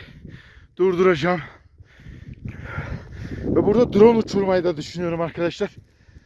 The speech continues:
Yani drone'umu da uçuracağım.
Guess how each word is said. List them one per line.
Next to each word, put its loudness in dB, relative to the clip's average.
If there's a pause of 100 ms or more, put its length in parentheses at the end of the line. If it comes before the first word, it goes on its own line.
(1300)
Yani 0 (2750)
drone'umu 4
da 2 (1000)
uçuracağım. -2